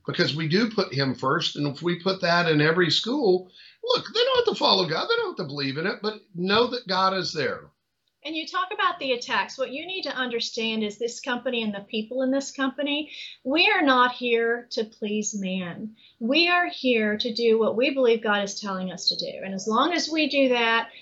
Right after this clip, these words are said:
Speaker 2: we just brush off those attacks and move on. And quite frankly,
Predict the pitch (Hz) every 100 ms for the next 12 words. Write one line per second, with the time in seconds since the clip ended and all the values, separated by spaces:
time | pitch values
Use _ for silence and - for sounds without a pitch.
0 | - - 311 392 370 - 240 240 240 233
1 | 226 214 220 226 202 - 220 202 208 302
2 | 277 220 - 240 - 262 285 262 214 208